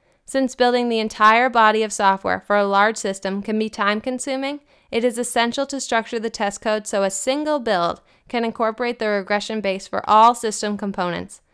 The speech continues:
Best practices in this area focus on simplicity and ease of automation.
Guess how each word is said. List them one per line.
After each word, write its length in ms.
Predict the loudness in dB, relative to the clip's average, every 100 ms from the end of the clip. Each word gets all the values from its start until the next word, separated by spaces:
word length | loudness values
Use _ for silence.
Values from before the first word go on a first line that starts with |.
| _ _ _ 0
Best 240 | 0 2
practices 640 | 4 4 2 -6 -4 -4
in 100 | -2
this 200 | -4 -4 -2
area 460 | 0 0 0 -4 -2
focus 300 | -4 -4 -4
on 160 | -4
simplicity 720 | -4 -8 -6 -6 -6 -6 -8 -6
and 160 | -6
ease 300 | -2 -2 -2
of 120 | -2 2
automation. 680 | 2 2 -2 -6 -8 -10